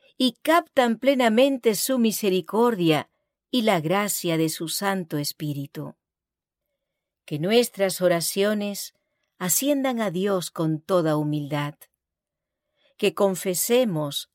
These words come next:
y abandonemos nuestros pecados con corazones humildes y contritos, por medio de la gracia que Cristo vino a impartir al mundo.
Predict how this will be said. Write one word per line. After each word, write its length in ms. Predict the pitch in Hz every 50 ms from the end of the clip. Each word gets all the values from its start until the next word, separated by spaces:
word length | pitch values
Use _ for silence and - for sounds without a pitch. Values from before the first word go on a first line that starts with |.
| _
y 120 | - 208 214
abandonemos 1000 | 196 180 185 185 180 165 170 170 165 175 202 220 226 202 180 170 165 156 - -
nuestros 500 | 175 185 196 196 175 - - 185 165 -
pecados 840 | _ - 180 165 - - 208 214 214 185 160 147 151 156 - - - _ _ _ _ _ _ _ _ _ _
con 200 | - 202 202 190
corazones 720 | - 220 202 202 185 180 - - 226 214 196 185 170 -
humildes 680 | 190 185 185 196 220 240 247 220 165 165 160 156 -
y 80 | - 180
contritos, 1000 | - 196 190 180 165 160 - 220 247 262 254 - - 151 139 151 - - - _ _ _ _ _ _ _ _ _ _ _ _ _ _
por 220 | - 185 180 165 156
medio 400 | 165 180 214 254 277 247 269 254
de 120 | 247 247
la 140 | 226 202 170
gracia 720 | 147 165 175 185 196 180 - - - 165 156 147 - - _ _ _ _ _ _ _
que 160 | - 214 214
Cristo 420 | - - 262 262 233 - 214 196 170
vino 280 | 170 220 220 156 156
a 40 | 151
impartir 500 | 147 143 - - 151 143 - - 156 151
al 120 | 151 147
mundo. 540 | 151 151 151 151 147 143 139 147 139 - _